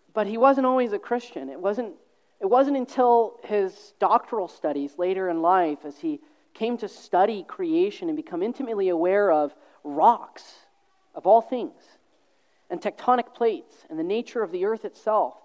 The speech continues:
that he was converted to God, because he couldn't help but be amazed at the intricacy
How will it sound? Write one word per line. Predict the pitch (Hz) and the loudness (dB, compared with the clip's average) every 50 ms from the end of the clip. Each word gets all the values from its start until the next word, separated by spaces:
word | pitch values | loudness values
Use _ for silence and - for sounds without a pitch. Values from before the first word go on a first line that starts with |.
| _ _ _ _ _ _ _ - | _ _ _ _ _ _ _ -8
that | 196 190 - | -8 -8 -8
he | - 214 | -8 -10
was | 190 185 - - | -10 -10 -10 -12
converted | - 208 196 165 208 214 202 202 - | -14 -12 -8 -6 -4 -4 -4 -6 -8
to | 170 | -8
God, | 147 - 190 220 208 165 147 | -8 -4 -2 0 0 -2 -2
because | 165 160 - 185 160 | -6 -12 -12 -12 -12
he | 180 | -12
couldn't | 175 - - 233 247 247 | -12 -12 -14 -14 -14 -14
help | - - - 220 - | -12 -8 -6 -6 -6
but | - 175 - - | -6 -12 -12 -10
be | 208 202 | -10 -10
amazed | 175 160 165 180 185 202 226 233 226 208 185 - 170 | -8 -8 -10 -12 -10 -10 -10 -10 -10 -10 -12 -14 -14
at | 156 | -16
the | - 156 - _ | -16 -18 -16 _
intricacy | - 247 254 254 - - _ - - _ _ - 294 262 | -10 -8 -8 -8 -10 -16 _ -20 -20 _ _ -18 -18 -18